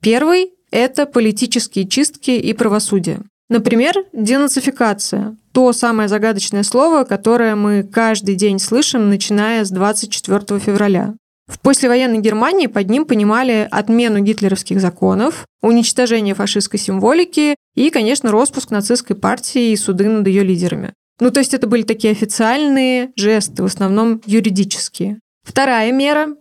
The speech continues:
выплата компенсации жертвам режимов. Третье — зафиксировать память о прошлом, то есть увековечить имена жертв, соорудить мемориалы, договориться о памятных датах и убедиться, что о репрессиях рассказывают в школах и университетах.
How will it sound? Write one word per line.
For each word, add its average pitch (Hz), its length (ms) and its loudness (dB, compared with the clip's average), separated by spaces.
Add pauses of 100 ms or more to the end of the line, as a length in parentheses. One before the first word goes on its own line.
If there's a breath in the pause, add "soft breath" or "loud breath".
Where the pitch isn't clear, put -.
(140)
выплата 269 440 0
компенсации 208 680 -2
жертвам 208 400 0
режимов. 196 540 -2 (360)
Третье — 330 520 0 (180)
зафиксировать 247 760 0
память 240 300 0
о 240 60 -2
прошлом, 214 480 -2
то 220 220 2
есть 196 320 -2
увековечить 233 680 0
имена 202 260 2
жертв, 214 400 -2 (220)
соорудить 220 720 -2 (100)
мемориалы, 208 680 2 (300)
договориться 240 480 2
о 202 60 -2
памятных 208 440 -2
датах 262 440 -2
и 226 180 2
убедиться, 226 600 0
что 196 540 -2
о 196 220 0
репрессиях 208 560 -2
рассказывают 214 540 -2
в - 40 -6
школах 247 480 0
и 214 40 0
университетах. 208 920 -2